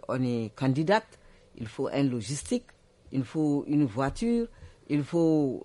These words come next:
euh, un peu de, de, de, de moyens pour se déplacer. Des jours et des jours, on fait des mois même en train de battre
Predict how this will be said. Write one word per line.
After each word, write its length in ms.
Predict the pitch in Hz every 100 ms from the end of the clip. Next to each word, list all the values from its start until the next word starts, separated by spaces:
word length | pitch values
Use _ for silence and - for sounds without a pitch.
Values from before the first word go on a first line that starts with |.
| -
euh, 480 | 98 135 131 123 120 -
un 120 | 139
peu 180 | 139 156
de, 260 | 127 120
de, 220 | 113 117 107
de, 180 | 104
de 160 | 113 117
moyens 540 | 117 147 165 208 233 - - _
pour 120 | 156
se 140 | - 127
déplacer. 760 | 120 - 156 165 247 254 240 - - - -
Des 220 | 131 143
jours 160 | 165
et 140 | 175 170
des 180 | 139 127
jours, 240 | 185 196
on 80 | 123
fait 160 | 160
des 180 | 143 120
mois 240 | 123 180 180
même 200 | 220 180
en 100 | 131
train 140 | 151
de 120 | 139
battre 320 | 104 135 131